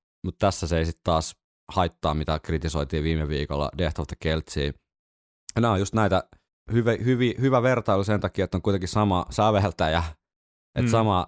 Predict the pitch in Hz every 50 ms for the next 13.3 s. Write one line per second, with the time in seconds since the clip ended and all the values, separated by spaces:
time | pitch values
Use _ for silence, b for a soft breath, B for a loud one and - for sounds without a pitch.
0 | _ - - 117 113 107 101 95 - 110 104 98 95 - - 85 - - 101 101
1 | 98 101 101 98 92 87 - - - 85 - - 90 80 - 92 - - 87 87
2 | 87 87 90 98 107 113 120 117 107 98 90 87 85 82 80 80 78 - 78 -
3 | _ - - 80 80 80 78 78 78 80 78 80 80 80 78 - - - 95 101
4 | - - 113 101 90 87 85 85 85 82 82 82 - _ _ _ _ _ _ _
5 | _ _ _ - - - - - - - 95 101 98 90 80 87 85 82 85 80
6 | 85 82 - _ _ _ _ _ _ _ _ _ _ _ _ _ - - 107 117
7 | 117 101 - - 90 82 82 - - 78 76 80 80 80 80 82 - _ _ _
8 | - - 87 90 92 87 _ - - 104 98 - - - - - 85 - 87 80
9 | 76 90 80 71 _ _ _ _ _ _ _ - - 90 90 87 85 - - 78
10 | 76 82 78 76 73 _ _ _ _ _ _ _ _ - - - 85 82 - 80
11 | 76 - - 80 71 - _ _ - - 85 82 78 - 82 78 - 80 76 78
12 | 78 76 73 120 - 80 80 80 - - 92 87 - 85 82 85 - - 85 87
13 | 95 107 107 104 107